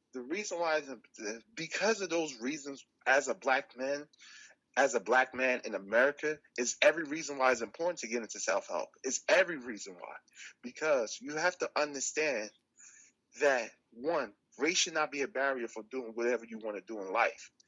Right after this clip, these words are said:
Because the reason why we're having these luxuries of life is because there were people, great people who, who broke those barriers for us. So it's important for me to break barriers for the next generation,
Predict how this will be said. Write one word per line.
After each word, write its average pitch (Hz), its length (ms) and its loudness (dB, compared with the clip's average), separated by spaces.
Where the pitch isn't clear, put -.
Because 107 340 -10
the 107 80 -8
reason 135 300 -4
why 120 160 4
we're 120 240 0
having 120 320 2
these 107 260 -8
luxuries 123 560 0
of 107 220 -2
life 131 280 0
is - 120 -8
because 139 420 0
there 120 100 -4
were 110 140 -6
people, 127 520 -12
great 156 220 2
people 160 360 -10
who, 123 440 -10
who - 220 -20
broke 147 260 2
those 120 180 -6
barriers 139 440 2
for - 360 -4
us. - 340 -6
So 131 400 0
it's 160 400 4
important 175 500 2
for 156 140 -4
me 170 320 -4
to 135 80 -2
break 131 340 0
barriers 143 440 4
for 131 180 -6
the 123 120 0
next 123 260 -4
generation, 123 600 -4